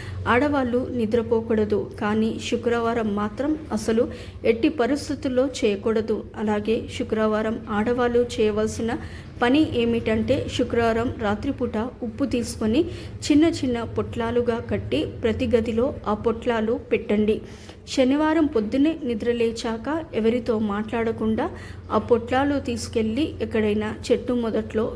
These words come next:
వేయండి. ఇంట్లో ఉన్న నెగిటివ్ ఎనర్జీ మొత్తం పోతుంది, ఆడవాళ్ళకి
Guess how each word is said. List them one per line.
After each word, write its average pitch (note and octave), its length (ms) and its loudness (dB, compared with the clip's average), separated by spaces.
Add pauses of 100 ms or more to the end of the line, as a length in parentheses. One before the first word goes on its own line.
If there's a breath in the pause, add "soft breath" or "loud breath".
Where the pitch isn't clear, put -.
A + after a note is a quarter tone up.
వేయండి. G#3 440 2 (420 loud breath)
ఇంట్లో C4 340 4
ఉన్న A#3 200 0 (200)
నెగిటివ్ A#3 420 0
ఎనర్జీ A3 320 -2
మొత్తం G#3+ 380 -2 (180)
పోతుంది, G#3 500 2 (440 loud breath)
ఆడవాళ్ళకి A#3+ 680 0